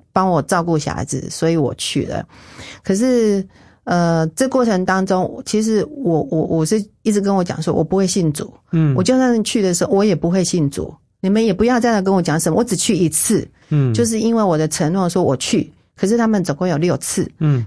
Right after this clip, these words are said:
Speaker 1: 这样，我只是去第一次，然后以后你们就不要再叫我来了。
Speaker 2: 嗯。
Speaker 1: 这样子，然后那时候真的就手裹着石膏，然后他们就带着我去，因为我也没有办法骑车，而且刚好就是在右手。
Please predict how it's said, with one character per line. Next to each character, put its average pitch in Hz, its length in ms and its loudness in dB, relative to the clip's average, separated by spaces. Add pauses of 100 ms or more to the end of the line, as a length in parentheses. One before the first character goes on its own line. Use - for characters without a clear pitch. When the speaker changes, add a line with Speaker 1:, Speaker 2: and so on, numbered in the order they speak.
Speaker 1:
这 - 80 -2
样， 190 160 0
我 220 80 2
只 214 140 -2
是 196 100 -4
去 233 220 0
第 214 180 2
一 190 40 2
次， 190 340 -2
然 196 120 0
后 233 80 2
以 190 120 2
后 214 100 2
你 185 100 2
们 160 140 2
就 208 100 0
不 180 140 -2
要 185 140 2
再 175 100 0
叫 156 220 0
我 - 120 -4
来 - 200 -4
了。 113 220 -2
Speaker 2:
嗯。 135 280 2 (400)
Speaker 1:
这 - 100 0
样 160 200 2
子， - 220 -6
然 180 140 0
后 220 80 2
那 226 160 2
时 208 140 0
候 190 120 2 (840)
真 185 180 0
的 185 100 4
就 196 260 2
手 185 340 -2
裹 160 200 0
着 147 140 -2
石 139 420 -2
膏， 170 320 -2 (440)
然 175 160 -2
后 185 280 -2 (160)
他 196 140 -4
们 175 140 0
就 180 120 0 (220)
带 156 220 0
着 151 120 -2
我 - 280 -6
去， - 240 -4
因 185 200 -2
为 175 80 0
我 156 120 0
也 156 200 0
没 143 140 2
有 160 80 2
办 151 140 0
法 135 80 0
骑 - 240 -4
车， - 180 -4
而 - 180 0
且 160 220 -2 (140)
刚 180 180 0
好 175 100 0
就 165 200 -2
是 165 160 -4
在 156 160 0
右 139 260 -2
手。 - 320 -8